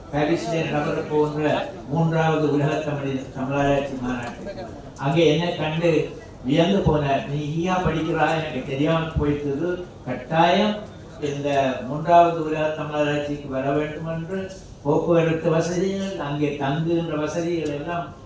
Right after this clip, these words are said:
பேராசிரியர் ஆஷரோடு சேர்ந்து அவர் எங்களுக்கு, எனக்கு செய்து தந்தார். அவர் பின்னர் உலக, யாழ்ப்பாணத்தில் நடைபெற்ற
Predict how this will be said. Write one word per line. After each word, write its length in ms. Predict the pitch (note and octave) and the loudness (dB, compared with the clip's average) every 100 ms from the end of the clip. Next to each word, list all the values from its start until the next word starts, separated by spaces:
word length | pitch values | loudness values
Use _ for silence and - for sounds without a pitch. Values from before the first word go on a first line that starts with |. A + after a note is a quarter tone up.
| - | -2
பேராசிரியர் 720 | C#3+ D3 D3 D3 D3 C#3+ - | 2 4 4 2 2 2 0
ஆஷரோடு 680 | C#3 C#3+ - D#3 D3 C#3+ B2+ | -2 -2 -2 -2 0 -2 -4
சேர்ந்து 320 | - D3+ D#3+ E3 | -4 -4 -2 -2
அவர் 320 | C#3+ C3+ D3+ | -2 -4 -6
எங்களுக்கு, 640 | C#3+ C#3 C3+ C3 C3 B2 - - | -6 -2 -2 -2 -4 -8 -12 -6
எனக்கு 280 | C3+ C3+ B2+ | -4 -2 -2
செய்து 340 | D3 D3 C3+ | -2 0 -2
தந்தார். 440 | B2+ A2 G#2 G2 - - - - - - - - - | -4 -6 -8 -12 -14 -16 -18 -18 -18 -18 -18 -20 -6
அவர் 600 | C#3 D#3 F#3+ F3 E3+ - - - - - | 4 6 8 8 6 0 -12 -18 -18 -8
பின்னர் 520 | D#3+ F3+ A3+ D3+ D3+ - - - - - - | 0 2 2 0 -2 -8 -16 -18 -18 -18 -8
உலக, 420 | C3+ D3+ A3+ B3 - - - | 0 4 4 4 0 -6 -6
யாழ்ப்பாணத்தில் 960 | C3+ G3 G#3 A3+ A3 G#3+ G#3+ G3 F3+ | 2 4 4 4 4 4 2 0 2
நடைபெற்ற 680 | F3 E3+ F3 F3 E3+ D3 B2+ | 2 0 0 0 2 2 2